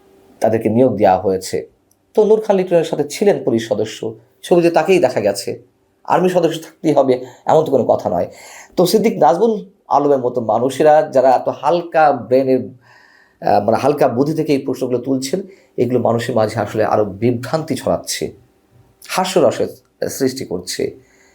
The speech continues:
আয়না ঘরগুলো তো অবশ্যই কিছু ছিল। দিনের পর দিন মানুষকে যেভাবে নির্যাতন করা হয়েছে, যে ছবি করে কথা, কথা আমি বলছি, আমি নিজের চোখে দেখেছি।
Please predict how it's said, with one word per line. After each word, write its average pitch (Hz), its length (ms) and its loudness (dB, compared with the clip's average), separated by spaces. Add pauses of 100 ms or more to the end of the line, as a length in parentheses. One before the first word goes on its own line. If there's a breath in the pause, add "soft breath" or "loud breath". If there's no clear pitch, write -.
(580 soft breath)
আয়না 143 260 2
ঘরগুলো 143 320 -2
তো 147 120 -2
অবশ্যই - 460 0
কিছু 107 200 -10
ছিল। - 280 -6 (400 soft breath)
দিনের 139 260 2
পর 101 220 0
দিন 127 260 -2
মানুষকে 123 360 0
যেভাবে 110 320 -2
নির্যাতন 131 360 0
করা 127 180 0
হয়েছে, 127 480 0 (200 loud breath)
যে 165 160 2
ছবি 180 240 -2
করে 170 160 4
কথা, - 340 0
কথা 110 160 -2
আমি 104 140 0
বলছি, 104 380 -4 (200 loud breath)
আমি 175 220 2
নিজের 180 440 2
চোখে 147 300 -2
দেখেছি। 98 640 -6